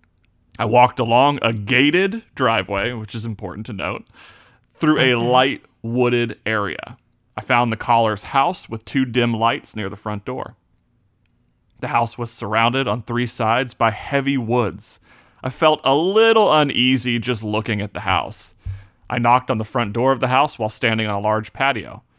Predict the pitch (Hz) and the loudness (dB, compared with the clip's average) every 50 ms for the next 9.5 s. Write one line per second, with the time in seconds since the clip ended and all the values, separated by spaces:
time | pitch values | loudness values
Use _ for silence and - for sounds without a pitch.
0 | _ _ _ _ _ _ _ - 120 117 135 147 147 - - - 143 135 131 - | _ _ _ _ _ _ _ -2 -2 2 2 2 2 0 0 0 0 0 0 -2
1 | 147 131 123 120 123 131 131 127 127 _ - 139 131 131 131 139 165 98 - 113 | -2 0 2 2 2 2 2 0 -2 _ -8 -2 -2 -2 -2 0 -2 -4 -4 -6
2 | - _ - - - 113 113 - - - - - 165 180 247 170 120 101 - - | -12 _ -20 -10 -8 -8 -6 -6 -6 -8 -4 -2 0 0 2 0 0 -4 -6 -10
3 | 69 85 117 135 - - - - - _ - - - - - - _ _ _ _ | -10 -10 -10 -10 -12 -16 -18 -20 -20 _ -8 -8 -8 -8 -16 -20 _ _ _ _
4 | _ _ _ _ - - 135 127 - 143 139 127 - - - - _ _ _ _ | _ _ _ _ -4 -4 -2 0 2 0 0 0 -2 -8 -14 -18 _ _ _ _
5 | 147 139 127 127 - - - - - - 170 139 110 76 73 - - - - - | -4 -2 -2 -6 -8 -8 -12 -12 -4 0 2 2 2 2 -2 -8 -12 -14 -14 -16
6 | - _ _ _ _ _ _ - - - _ _ _ _ _ _ _ _ _ _ | -20 _ _ _ _ _ _ -20 -20 -20 _ _ _ _ _ _ _ _ _ _
7 | _ _ _ - - 185 180 160 - - _ - 160 107 - _ _ _ _ _ | _ _ _ -20 -18 -16 -16 -16 -16 -20 _ -16 -16 -16 -16 _ _ _ _ _
8 | _ _ _ _ - 123 - - - 151 151 156 160 143 143 139 - 120 _ - | _ _ _ _ -6 -6 -6 0 2 2 4 4 2 2 0 -2 -2 -4 _ -4
9 | - 143 135 113 - 110 78 80 107 - | -2 -2 -2 -2 -2 -8 -8 -8 -10 -14